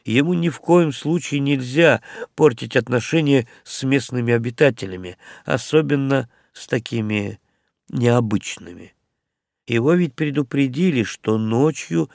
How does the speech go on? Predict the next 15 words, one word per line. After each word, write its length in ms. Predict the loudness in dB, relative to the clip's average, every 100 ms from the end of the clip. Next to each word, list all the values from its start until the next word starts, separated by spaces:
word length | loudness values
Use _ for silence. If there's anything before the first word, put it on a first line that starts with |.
| -16 -20
следует 520 | -6 2 4 4 0
ждать 320 | 2 2 2
гостей, 680 | 2 -2 -4 -6 -4 -4 -8 -14 -18 -6
и 80 | -2
будет 340 | 0 0 0
невежливо, 600 | 2 4 4 2 0 0
если 380 | 0 -2 -4 -4
его 400 | -2 0 0 -2 -6 _
не 120 | 0
окажется 560 | 2 2 -4 -6 -10 -12
дома. 460 | -10 -10 -10 -16 -20 _ _ -20 -2
Тем 220 | 2 4
более, 240 | 4 4 2
что 240 | -2 -2
знакомство 800 | 0 -2 0 -2 -2 0 0